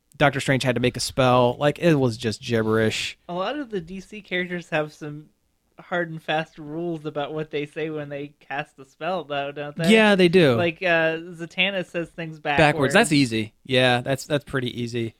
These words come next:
Speaker 2: Raven has that, has a line that she says.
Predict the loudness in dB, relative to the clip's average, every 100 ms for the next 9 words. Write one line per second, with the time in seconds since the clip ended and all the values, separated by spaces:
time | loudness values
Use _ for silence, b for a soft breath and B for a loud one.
0 | _ _ _ -6 -6 -6 -8 -4 -4 -4
1 | -6 -6 -6 -8 _ -16 -12 -10 -10 -12
2 | -12 -14 -14 -18 -20 -20 -16 -14 -10